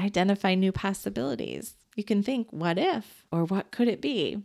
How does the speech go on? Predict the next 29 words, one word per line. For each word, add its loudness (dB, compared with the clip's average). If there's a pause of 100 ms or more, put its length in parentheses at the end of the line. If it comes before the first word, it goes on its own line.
So 6
there's 2
so 0
much 0
exploration 2
that 2
happens 2
on 4
the 2
other 4
side 0
of -2
just -2
gaining 2
that -2
clarity. 0
And 4
the 6
good 6
news 4
is 6
the 2
gaining 4
the 4
clarity, 4
the 2
work 4
of 4
one, 2